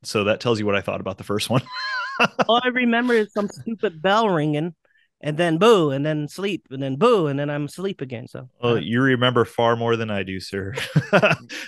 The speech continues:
Speaker 1: Um,
Speaker 3: actually, uh, rewatched the first one before I went, so I was pretty fresh
Speaker 2: um,
Speaker 3: mind.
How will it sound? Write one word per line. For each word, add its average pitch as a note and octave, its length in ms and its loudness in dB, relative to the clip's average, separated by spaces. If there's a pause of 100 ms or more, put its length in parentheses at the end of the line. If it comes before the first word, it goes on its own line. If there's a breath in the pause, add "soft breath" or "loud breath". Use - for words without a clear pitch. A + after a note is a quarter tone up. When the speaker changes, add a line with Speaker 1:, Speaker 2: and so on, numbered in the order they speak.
Speaker 1:
Um, A#2+ 200 6
Speaker 3:
actually, C3+ 640 -2
uh, A2 380 -2
rewatched A2 520 -4
the G2+ 80 -14
first G2+ 260 -12
one G2 120 -12
before F#2+ 280 -8
I F2+ 100 -6
went, F2 280 -12
so F2 280 -12
I F2+ 60 -12
was F2 120 -12
pretty F2+ 220 -12
fresh B2 240 -8
Speaker 2:
um, C3 100 -6
Speaker 3:
mind. A2+ 320 -6